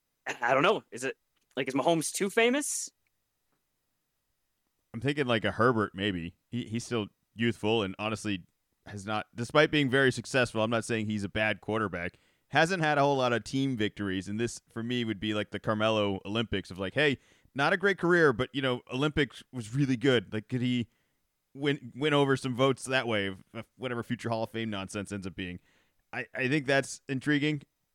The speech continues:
Speaker 2: but, <laughs> you know, it's, I'm not sure they're gonna get any of these guys, and I'm not sure what your ideal flag football person should be either. Is, is, do you wanna,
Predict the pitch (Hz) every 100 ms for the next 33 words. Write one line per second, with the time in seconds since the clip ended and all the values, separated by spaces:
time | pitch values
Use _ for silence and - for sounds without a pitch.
0 | _ _ 131 107 110 143 - - 135 123
1 | 117 - _ _ _ _ _ - 208 214
2 | 247 240 220 208 202 196 190 165 151 185
3 | 104 - 127 143 156 156 - 160 151 127
4 | 147 - 143 139 120 95 _ _ _ _
5 | _ - 131 123 139 127 - 120 127 -
6 | 135 117 110 110 107 104 104 98 107 110
7 | 135 92 98 101 101 90 104 101 113 123
8 | 110